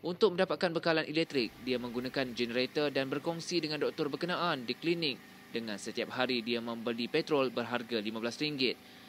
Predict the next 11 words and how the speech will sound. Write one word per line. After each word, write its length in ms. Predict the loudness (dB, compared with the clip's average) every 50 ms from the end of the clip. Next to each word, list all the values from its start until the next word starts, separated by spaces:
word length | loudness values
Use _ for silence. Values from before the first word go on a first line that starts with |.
| -12 -4 -2
Namun 340 | 0 2 2 0 2 2 2
beberapa 320 | 2 4 4 2 2 2
tahun 240 | 2 2 2 2 4
lalu, 400 | 4 4 6 6 4 4 4 4
doktor 240 | 2 2 2 0 0 0
berkenaan 420 | -2 -2 -2 0 0 0 0 0
menutup 400 | -2 -4 -4 -2 0 0 0 0
kliniknya 560 | 0 0 0 0 -2 -2 -2 0 0 0 -2
kerana 320 | -2 -2 -2 -2 -2 -2 -2
faktor 320 | -2 -2 -2 -2 -2 -4
usia. 460 | -2 -4 0 2 4 4 4 4 0